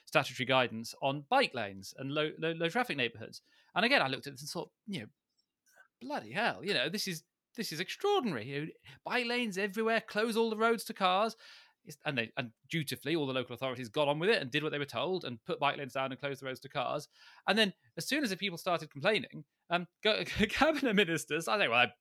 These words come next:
they shouldn't have done that. We didn't tell them to do that." While at the same time, con-, ratcheting up the guidance and making it tighter and tighter and telling them to keep doing it. And it, previous governments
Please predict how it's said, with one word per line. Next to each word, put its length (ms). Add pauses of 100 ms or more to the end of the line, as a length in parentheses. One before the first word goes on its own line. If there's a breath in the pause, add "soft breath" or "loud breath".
(220 loud breath)
they 120
shouldn't 200
have 80
done 160
that. 180
We 120
didn't 160
tell 160
them 100
to 80
do 140
that." 240
While 120
at 60
the 80
same 260
time, 440 (580 loud breath)
con-, 180 (140)
ratcheting 580
up 140
the 80
guidance 460
and 80
making 180
it 100
tighter 300
and 60
tighter 300
and 140
telling 200
them 100
to 60
keep 240
doing 240
it. 180 (640 loud breath)
And 120 (180 loud breath)
it, 100 (500)
previous 320
governments 540